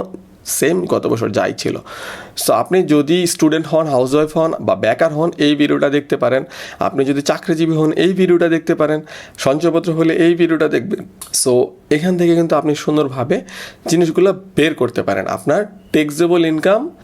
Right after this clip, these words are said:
কত হবে, মোট আয়ের কত পার্সেন্ট হবে এবং কত টাকা আসবে টোটাল। এখানে এই ভিডিওটা দেখলে আপনি বুঝে যাবেন, একদম সহজেই আপনি এই জিনিসটা বের করতে পারবেন। আপনার মোট, আহ, মানে ট্যাক্সেবল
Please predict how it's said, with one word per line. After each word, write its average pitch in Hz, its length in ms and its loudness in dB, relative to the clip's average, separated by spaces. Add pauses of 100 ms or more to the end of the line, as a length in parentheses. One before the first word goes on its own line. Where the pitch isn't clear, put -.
(120)
কত 143 220 0
হবে, 147 360 0
মোট 135 300 2 (120)
আয়ের 117 320 0 (400)
কত 139 160 0 (140)
পার্সেন্ট 104 420 -2
হবে 87 200 -6 (460)
এবং 127 200 0
কত 143 200 -2
টাকা 156 280 0 (240)
আসবে - 440 -4 (440)
টোটাল। 165 320 2 (160)
এখানে 151 280 0 (160)
এই 135 100 2
ভিডিওটা 156 260 2
দেখলে 135 320 0 (100)
আপনি 170 140 0 (120)
বুঝে 143 300 2
যাবেন, 143 220 2
একদম 143 280 0 (180)
সহজেই 190 480 0
আপনি 190 240 0 (580)
এই 160 220 2
জিনিসটা 170 340 2
বের 143 300 0
করতে 131 240 0
পারবেন। 110 300 0
আপনার 131 200 0
মোট, 131 440 2
আহ, 110 340 0
মানে 104 220 -4
ট্যাক্সেবল 143 320 2